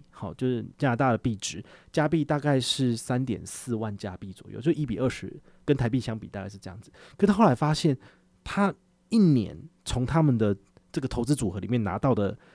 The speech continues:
这个加币是多少？是四万加币。所以这中间下来干嘛？他还多省下六千，就是说他们的资产所给他们的利息已经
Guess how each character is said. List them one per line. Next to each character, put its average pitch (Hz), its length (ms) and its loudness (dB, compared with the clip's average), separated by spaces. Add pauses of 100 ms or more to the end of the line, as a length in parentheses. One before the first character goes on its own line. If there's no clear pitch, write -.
(180)
这 - 100 -14
个 107 140 -6
加 120 240 0
币 131 100 0
是 104 140 -4
多 101 120 -2
少？ 87 120 -8
是 - 120 -6
四 - 300 -4
万 110 220 -2
加 85 180 -12
币。 98 180 -16 (500)
所 202 80 12
以 - 20 12
这 214 140 6
中 185 180 4
间 180 140 6
下 165 140 0
来 107 100 0
干 135 100 -2
嘛？ 104 80 -4
他 139 160 -4
还 165 80 4
多 156 160 0
省 117 160 -2
下 123 140 -2
六 131 160 2
千， 107 320 -8
就 156 100 -8
是 156 80 -4
说 151 160 0 (400)
他 156 140 0
们 156 60 6
的 120 80 4
资 147 200 0
产 95 240 -2
所 107 280 -6
给 90 160 -8
他 - 180 -8
们 104 180 -8
的 95 100 -10
利 107 180 -6
息 - 160 -12
已 - 100 -20
经 113 160 -8